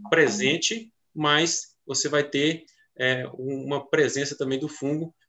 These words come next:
mantendo o que nós chamamos de supressividade.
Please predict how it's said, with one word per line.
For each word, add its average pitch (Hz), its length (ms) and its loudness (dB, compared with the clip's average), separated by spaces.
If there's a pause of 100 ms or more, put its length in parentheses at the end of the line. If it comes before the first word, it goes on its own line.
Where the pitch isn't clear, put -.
mantendo 147 440 0
o 147 40 -6
que 147 80 -10
nós 147 120 -2
chamamos 143 200 -4
de 139 80 -4
supressividade. 165 1080 -2